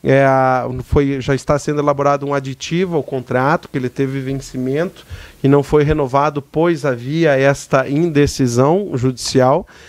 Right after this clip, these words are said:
Agora ele está sendo retomado, um novo cronograma físico-financeiro está sendo elaborado, passa pela apreciação da Caixa Econômica Federal. Após esta apreciação e ok da Caixa Econômica Federal, o município emite uma nova ordem de serviço,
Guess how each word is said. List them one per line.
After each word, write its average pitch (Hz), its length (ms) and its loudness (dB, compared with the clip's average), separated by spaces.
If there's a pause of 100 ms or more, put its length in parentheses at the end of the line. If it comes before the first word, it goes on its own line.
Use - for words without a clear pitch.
(120)
Agora 139 340 4
ele 147 100 -2
está 139 200 -2
sendo 139 320 0
retomado, 127 800 0
um 156 100 -8
novo 151 280 0
cronograma 135 720 2
físico-financeiro 131 960 -6
está 123 180 -6
sendo 123 280 -2
elaborado, 120 720 2 (360)
passa 156 300 0
pela 147 240 -2
apreciação 143 680 0
da 143 120 2
Caixa 143 340 -2
Econômica 135 500 -2
Federal. 123 580 0 (340)
Após 147 600 2
esta 143 300 -2
apreciação 143 720 -6
e 143 80 -4
ok 151 380 -4
da 156 140 -2
Caixa - 320 -2
Econômica 139 380 -2
Federal, 127 380 4
o 143 40 -4
município 143 480 -6
emite 139 360 -4
uma 147 140 -4
nova 156 440 -2
ordem 143 400 2
de 131 100 -4
serviço, 139 680 0